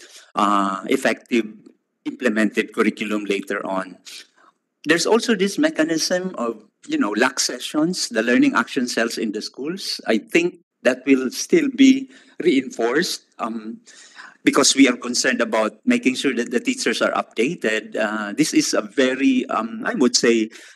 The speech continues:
a very flexible way of making sure that the teachers themselves are able to identify common concerns in implementing the, uh, curriculum at the levels, perhaps of the departments in high schools or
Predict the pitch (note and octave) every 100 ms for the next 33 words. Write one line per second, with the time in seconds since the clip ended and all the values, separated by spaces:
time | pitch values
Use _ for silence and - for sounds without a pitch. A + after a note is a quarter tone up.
0 | - A#2+ B2+ C#3 C3+ C#3 C3+ C3 - -
1 | F#3+ - D3 C3 A#2 A2 G2 A2 B2+ C3+
2 | C3+ C3 D3 A#2+ B2 B2+ D3 B2+ - A#2+
3 | - A2 G#2+ G#2 G2+ C3 G#2 A#2+ G#2+ A2
4 | A#2 A2 G#2+ G#2 G2 G#2 - G#2 G2+ _
5 | - A2+ A2+ A#2 A2+ A#2 G#2 - A2+ G#2+
6 | G#2+ - A2+ G#2 A2 B2 A#2+ A#2 A2 G#2
7 | G2 G#2+ G2+ G2+ G2 G2 - - - -
8 | - G2 C#3 B2 B2 A#2+ A2+ C3+ - A#2+
9 | A#2+ A#2 A#2 G#2+ G#2 - - - _ -
10 | C3+ D#3 - B2 A#2+ A2 G#2+ G2+ G2 -
11 | A#2+ - C#3+ - A2 G#2 G2+ - B2+ A#2
12 | A2+ G#2+ A2+ B2 - - D#3+ E3+ F3 -
13 | A#2+ A#2+ A#2